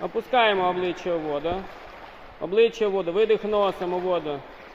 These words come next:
Видих носом. Ілля, заходь глибше, не бійся.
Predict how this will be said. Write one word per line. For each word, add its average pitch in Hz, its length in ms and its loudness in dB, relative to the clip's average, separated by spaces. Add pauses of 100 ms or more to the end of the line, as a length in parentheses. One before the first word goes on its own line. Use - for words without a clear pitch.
(360)
Видих 185 560 0
носом. 175 760 0 (920)
Ілля, 190 260 2
заходь 196 340 0
глибше, 185 340 0
не 208 140 -2
бійся. 180 540 -4